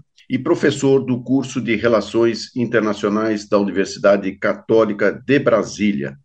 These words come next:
Ele é bolsista do Grupo de Pesquisa Integração Regional, o Brasil e a América do Sul, da Diretoria de Estudos Internacionais do Instituto de Pesquisa Econômica Aplicada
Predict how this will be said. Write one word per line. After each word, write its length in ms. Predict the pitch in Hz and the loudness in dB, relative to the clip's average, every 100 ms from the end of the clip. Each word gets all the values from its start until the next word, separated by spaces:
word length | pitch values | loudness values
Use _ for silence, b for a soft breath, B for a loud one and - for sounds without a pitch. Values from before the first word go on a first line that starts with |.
| - | -6
Ele 160 | 123 147 | 0 2
é 40 | |
bolsista 680 | 120 120 101 - 160 - 135 | 2 0 -4 -8 -10 -4 -4
do 160 | 104 98 | -2 -2
Grupo 240 | 127 131 | -2 -4
de 80 | 104 | -4
Pesquisa 680 | 147 90 - 131 110 95 - | -4 -4 -2 -2 0 -2 -2
Integração 640 | 113 131 117 104 - 139 | -2 0 0 0 0 -2
Regional, 640 | 139 127 113 95 95 76 - | 0 0 0 0 0 0 -4
o 80 | 92 | 0
Brasil 580 | 107 87 87 135 120 | 2 2 2 0 0
e 120 | 107 98 | 0 0
a 80 | |
América 420 | 87 90 87 - 95 | 0 -2 -2 -2 0
do 180 | 101 | -2
Sul, 460 | 101 - 143 160 - - | -4 0 2 2 -4 0
da 280 | 110 101 90 | 4 4 4
Diretoria 560 | 87 104 101 104 104 | 2 -2 0 0 0
de 100 | 98 | 0
Estudos 420 | - - 110 101 104 | -6 -8 -6 -4 -4
Internacionais 960 | 98 95 92 87 104 92 98 87 - | -2 0 -2 -2 -4 0 0 -2 -6
do 140 | - 101 | -2 -2
Instituto 560 | 104 - - 110 - | -2 -8 -8 -8 -8
de 80 | 90 | -10
Pesquisa 540 | 87 92 - 113 101 | -6 -6 -6 -6 -4
Econômica 500 | 98 95 92 87 85 | -4 -4 -4 -6 -4
Aplicada 640 | 92 - 123 139 147 139 | -4 -4 -4 0 0 -2